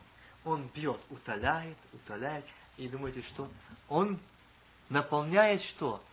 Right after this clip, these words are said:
Из этого, из этого источника ручеек. А то и реки.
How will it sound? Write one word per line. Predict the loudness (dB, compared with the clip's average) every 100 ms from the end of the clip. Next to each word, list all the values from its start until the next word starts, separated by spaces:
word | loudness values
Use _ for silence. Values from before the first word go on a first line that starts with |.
| -10
Из | -4
этого, | -2 0 -2 -4 -8 -4
из | -2 0
этого | -2 -2 -4 -4 -6
источника | -8 -6 -6 -6 -14 -10 -10 -10 -20 -20 -20 -12 -8
ручеек. | -8 -8 -8 -6 -8 -14 -20 -20 -20 -20 -20 -20 -20 -20 -20 -20 -20 -20 0
А | 2
то | 4 2
и | 2 0 0
реки. | -2